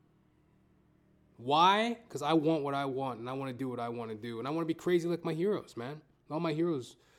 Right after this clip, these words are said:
you know, did fucked up things in the name of comedy and really probably just mental illness. But, um, uh, I thought it was funny, you know, and I told my fri-, I, I had no shame about it.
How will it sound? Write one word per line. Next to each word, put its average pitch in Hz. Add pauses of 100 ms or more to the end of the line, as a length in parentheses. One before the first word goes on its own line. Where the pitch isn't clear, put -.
(840)
you 185
know, 196
did 156
fucked -
up 185
things 185
in 135
the 139
name 147
of -
comedy 127
and 123
really 135 (680)
probably 139
just 127
mental 131
illness. 143 (360)
But, 135
um, 139 (720)
uh, 131 (320)
I 151
thought 165
it 151
was 143
funny, 165 (180)
you 127
know, 160
and 151
I 117
told 151
my 147
fri-, 143
I, 156
I 147
had 170
no 170
shame 180
about 127
it. 110